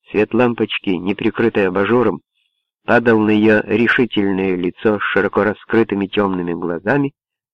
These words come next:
и крепко сжатыми губами. «Я собралась уезжать», — сказала она. «И даже вы не помешаете мне сделать это.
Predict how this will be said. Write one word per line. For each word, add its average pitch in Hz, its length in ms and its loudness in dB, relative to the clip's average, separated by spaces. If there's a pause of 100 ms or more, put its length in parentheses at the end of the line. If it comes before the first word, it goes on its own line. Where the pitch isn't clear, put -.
(200)
и 92 100 -2
крепко 107 480 -2
сжатыми 98 520 -4
губами. 85 520 -8 (2750)
«Я 117 300 0
собралась 110 500 0
уезжать», — 107 640 -2 (380)
сказала 87 440 -2
она. 76 260 -8 (1700)
«И - 100 -8
даже 107 340 4
вы 131 200 4
не 117 100 2
помешаете 92 580 -2
мне 87 220 -4
сделать 80 420 -6
это. - 180 -10